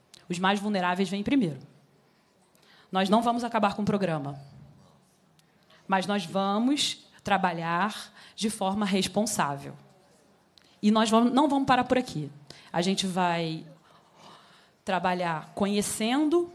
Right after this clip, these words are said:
a realidade de cada uma dessas escolas, buscando uma matriz que seja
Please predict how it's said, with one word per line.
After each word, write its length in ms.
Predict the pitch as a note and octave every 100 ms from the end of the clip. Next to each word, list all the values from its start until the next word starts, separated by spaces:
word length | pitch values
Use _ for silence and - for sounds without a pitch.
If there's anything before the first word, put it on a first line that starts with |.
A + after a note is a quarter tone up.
| -
a 60 | G3
realidade 520 | G#3+ G3 F#3+ G3 G3
de 140 | F#3
cada 260 | G#3 A#3+ A#3+
uma 140 | A3+
dessas 300 | G#3 G#3 F#3+
escolas, 840 | F3 - D#3 D#3+ F#3 B3+ C#4 - - - _ _ _ _ F3
buscando 800 | G#3+ G3+ - A#3 C4 D#4+ D#4+ D#4
uma 240 | A#3+ B3
matriz 500 | A#3 A3 G#3 G3+ -
que 140 | -
seja 440 | G3+ G3 F3+ F3+